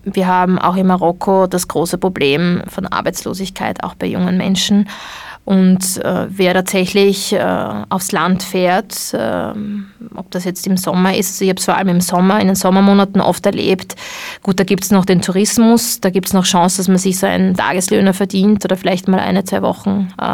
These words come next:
engagiert wird. Also es ist, ähm, äh, gerade junge Männer in Gruppen, die einfach überhaupt keine Perspektive haben, also die weder die finanziellen Mittel haben, dass sie jetzt ins Ausland gehen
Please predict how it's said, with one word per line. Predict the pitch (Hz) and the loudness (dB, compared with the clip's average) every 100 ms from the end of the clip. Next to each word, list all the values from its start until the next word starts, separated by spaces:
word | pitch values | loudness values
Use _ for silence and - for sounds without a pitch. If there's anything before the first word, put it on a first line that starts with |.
| - | -2
engagiert | 190 175 175 214 226 - | 0 0 0 0 0 2
wird. | 247 247 - - - - - - | 0 -2 -6 -14 -14 -14 -12 -4
Also | 180 185 185 - | -2 2 2 2
es | 190 | 2
ist, | 202 180 - - | 2 2 2 2
ähm, | 196 185 180 180 - | 2 4 4 4 0
äh, | - - - | -4 -6 -6
gerade | 185 175 | -2 0
junge | 185 185 190 | 2 4 6
Männer | 180 160 180 185 185 185 190 190 | 4 4 2 4 2 2 0 -4
in | - 190 190 - - - | -2 0 0 -4 -12 -14
Gruppen, | - 190 185 190 190 185 196 185 | -4 -4 -2 0 4 4 2 -2
die | 190 180 180 - - _ _ _ | -4 -2 -2 -4 -10 _ _ _
einfach | 185 185 180 | -6 -4 -4
überhaupt | - 190 190 196 - | -4 -2 -2 -2 -4
keine | 202 196 | -2 0
Perspektive | 180 180 190 - 147 - - | -2 -6 -10 -10 -10 -8 -6
haben, | 87 95 87 | -4 -4 -6
also | - 185 | -6 -8
die | 190 - - | -6 -4 -2
weder | 208 | -2
die | 190 196 | -4 -2
finanziellen | 202 196 208 196 196 | 0 0 0 2 2
Mittel | 196 202 | 2 -2
haben, | 185 190 | -2 -2
dass | 190 | -4
sie | - | -4
jetzt | 196 190 | -4 -2
ins | 196 | -2
Ausland | - 208 214 208 | -2 -2 -2 -2
gehen | 185 190 214 | -2 -2 -2